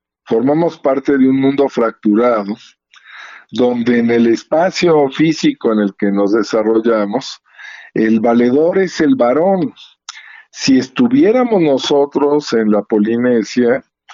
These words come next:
entonces sería la mujer, y entonces no hablaríamos de poligamia, hablaríamos de poliandría.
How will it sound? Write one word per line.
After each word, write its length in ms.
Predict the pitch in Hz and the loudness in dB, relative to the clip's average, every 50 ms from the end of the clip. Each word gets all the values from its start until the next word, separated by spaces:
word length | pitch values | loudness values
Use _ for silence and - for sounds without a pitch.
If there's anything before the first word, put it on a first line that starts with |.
| - - - - - - - | -20 -20 -20 -20 -20 -16 -8
entonces 540 | - 117 117 113 - 151 160 156 - 190 170 | -6 -6 -4 -2 -2 -2 -2 0 -2 -4 -2
sería 640 | - - 135 127 131 139 147 151 151 160 170 170 165 | -2 0 0 2 4 4 4 4 4 2 2 2 2
la 160 | 156 131 117 | 2 2 2
mujer, 560 | 113 113 110 - - - 180 180 180 170 160 - - - - _ _ _ _ _ _ _ _ _ - | 0 -4 -8 -8 -6 -4 -2 0 0 0 -2 -4 -6 -14 -16 _ _ _ _ _ _ _ _ _ -4
y 100 | 120 117 | -2 -2
entonces 300 | 110 - 151 151 147 147 | -2 0 -2 -2 0 0
no 60 | 156 | 0
hablaríamos 600 | 156 160 160 160 156 156 156 151 151 151 151 143 | 2 2 2 2 2 2 2 2 2 0 0 0
de 80 | 127 | -2
poligamia, 880 | 113 - - 104 104 101 101 101 - 123 139 156 147 131 123 120 123 131 | -2 -2 -2 -2 -2 -2 -4 -4 -2 -2 0 0 0 0 0 0 0 0
hablaríamos 520 | 127 - 104 101 104 117 123 135 143 143 | 0 0 0 0 2 0 0 0 -2 -2
de 100 | 131 117 | -2 -4
poliandría. 880 | - - - 104 101 101 104 104 104 107 123 139 147 165 151 135 117 - | -4 -2 -4 -2 0 0 0 0 0 -2 -2 -2 0 0 0 0 -2 -4